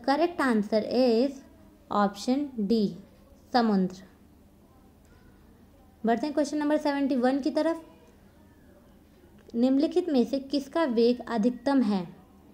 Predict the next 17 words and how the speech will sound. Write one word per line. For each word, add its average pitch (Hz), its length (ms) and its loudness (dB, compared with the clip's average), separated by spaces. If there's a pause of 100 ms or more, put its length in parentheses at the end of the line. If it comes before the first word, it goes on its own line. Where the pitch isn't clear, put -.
(260)
ऑप्शन 226 380 0
ए, 254 300 2
हवा, 214 420 2 (640)
ऑप्शन 214 460 0
बी, 285 300 0 (180)
जलधारा, 226 600 2
ऑप्शन 226 520 -2
सी, 285 340 -2 (920)
ध्वनि, 220 460 2 (500)
ऑप्शन 220 500 0
डी, 247 140 2 (1500)
प्रकाश। 208 500 -4 (720)
So 247 80 2
the 240 100 0
correct 294 340 -2
answer 226 380 0
is 269 240 0